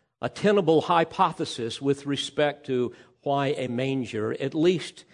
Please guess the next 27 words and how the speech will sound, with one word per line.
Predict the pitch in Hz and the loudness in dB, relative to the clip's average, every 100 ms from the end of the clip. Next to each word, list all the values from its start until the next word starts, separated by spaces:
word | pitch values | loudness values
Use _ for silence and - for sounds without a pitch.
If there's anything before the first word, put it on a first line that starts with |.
| _ _ | _ _
some | - 185 190 | -6 -2 0
of | 160 | 2
the | 147 | 2
symbols | - - 180 135 107 - | 2 0 0 2 0 -2
that | 123 | -4
I | 117 117 | -4 -2
believe | 120 120 123 110 | 0 2 2 0
are | - 117 | -4 -4
there | 98 110 117 | -2 -2 -2
that | 120 113 | -2 -4
I | 131 | -4
think | - 139 131 | -4 -6 -6
have | 131 120 110 | -6 -6 -4
merit. | 110 117 92 - - _ _ _ _ _ _ _ _ - - | -4 -4 -4 -6 -12 _ _ _ _ _ _ _ _ -20 -4
And | |
I | 180 | 2
wish | 165 175 | 4 4
to | - | 2
offer | 151 151 147 | 2 2 2
you | 139 135 | -2 -2
three | 127 - 151 147 | -2 -2 2 2
reasons | 123 131 131 98 101 87 82 | 2 0 0 -2 -6 -8 -14
this | - 95 - | -14 -14 -8
morning. | 104 101 90 107 _ _ _ _ _ _ _ _ - | -6 -4 -6 -10 _ _ _ _ _ _ _ _ -8
The | 143 | -2
first | 190 180 - | 4 4 4
reason | 143 151 143 - 120 107 | 2 2 2 0 -8 -8